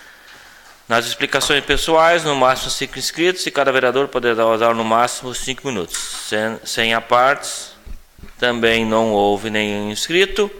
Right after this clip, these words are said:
Nada mais a tratar. Gostaria também de deixar aqui esse relato, que nem o colega vereador Mauro colocou. Sucesso a todos os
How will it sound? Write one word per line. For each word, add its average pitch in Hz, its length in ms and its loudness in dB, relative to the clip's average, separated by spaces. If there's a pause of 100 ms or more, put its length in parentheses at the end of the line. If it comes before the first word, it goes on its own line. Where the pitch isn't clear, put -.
(1000)
Nada 117 260 2
mais 117 200 2
a 117 60 2
tratar. 135 680 0 (1700)
Gostaria 113 400 2
também 123 340 2
de 127 160 2
deixar 120 680 2 (320)
aqui 120 340 -8
esse 120 280 0
relato, 110 580 2
que 101 80 -10
nem 104 160 -4
o 104 40 -6
colega 98 340 0
vereador 98 340 -2
Mauro 101 260 0
colocou. 131 680 0
Sucesso 135 640 0
a 123 60 0
todos 135 480 0
os 131 400 -4